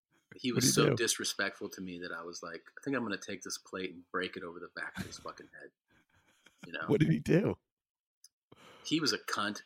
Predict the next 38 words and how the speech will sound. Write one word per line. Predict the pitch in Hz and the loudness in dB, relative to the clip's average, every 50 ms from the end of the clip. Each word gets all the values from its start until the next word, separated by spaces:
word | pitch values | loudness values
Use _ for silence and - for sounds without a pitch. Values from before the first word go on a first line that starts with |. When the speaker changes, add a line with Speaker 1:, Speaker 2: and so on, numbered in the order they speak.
| _ - | _ -8
Speaker 1:
He | - 117 | -6 -4
was | 104 101 | -4 -4
a | 95 | -4
little | 98 95 92 | -4 -6 -6
fucking | - - - 95 - 185 185 | -6 -4 -4 0 0 2 2
Speaker 2:
Okay. | 175 123 113 | 4 4 4
Speaker 1:
cunt. | 85 85 85 85 _ _ _ _ _ - - | 2 0 -6 -10 _ _ _ _ _ -6 -4
And | - 98 95 107 | -4 -2 0 0
Speaker 2:
Okay. | 139 - - 139 139 - _ _ _ _ - - - - - _ _ _ _ - - - - - - - - - - - - | 2 2 2 0 -2 -4 _ _ _ _ -18 -18 -16 -18 -20 _ _ _ _ -18 -18 -18 -18 -18 -20 -20 -20 -20 -20 -14 -6
Speaker 1:
the | - 117 | -4 0
way | 113 127 135 147 | 4 6 6 6
he | 135 143 131 | 4 4 4
spoke | - - - - 110 110 110 - | 4 2 4 4 2 0 0 -2
to | - 139 | -2 -2
me, | 135 135 | 0 2
like, | 127 107 98 - | 2 0 0 -2
the | - 104 | -2 -6
level | 95 95 95 101 101 107 104 | -4 -2 -2 -2 -2 -4 -6
of | 98 - - | -6 -6 -6
disrespect, | 101 92 - - 98 - - - 101 95 104 - - - - _ _ _ _ - | -8 -8 -8 -6 -6 -6 -2 0 0 0 0 -2 -4 -18 -20 _ _ _ _ -10
and | 95 101 | -8 -8
then | 107 - 104 | -6 -8 -8
he | 104 107 | -14 -14
fucking, | - - - 120 113 - 117 104 101 98 95 92 90 _ _ _ _ _ _ _ _ _ _ _ _ _ _ _ _ _ _ | -10 -6 -4 -4 -4 -2 -4 -4 -4 -6 -6 -8 -10 _ _ _ _ _ _ _ _ _ _ _ _ _ _ _ _ _ _
he | - 107 | -12 -8
dropped | - - 110 107 107 110 - | -4 0 2 4 4 2 2
this | 104 95 - | -2 -6 -6
plate | - - - 107 104 101 | -6 -4 -4 -4 -4 -4
in | 104 - | -6 -8
front | - 113 104 104 | -6 -4 -2 -2
of | 107 | -2
me | 110 110 113 117 - _ _ _ _ _ _ _ _ _ _ _ _ _ _ _ _ _ _ _ _ _ _ _ _ - | -4 -6 -8 -12 -14 _ _ _ _ _ _ _ _ _ _ _ _ _ _ _ _ _ _ _ _ _ _ _ _ -8
that | 107 | -8
was | 98 95 - | -4 -4 -4
supposed | - 104 95 - | -2 -2 -4 -6
to | - - | -6 -6
be | 95 92 | -4 -2
salmon, | - - - 95 90 95 104 107 110 110 - | 0 0 0 -2 -2 -4 -4 -6 -8 -10 -12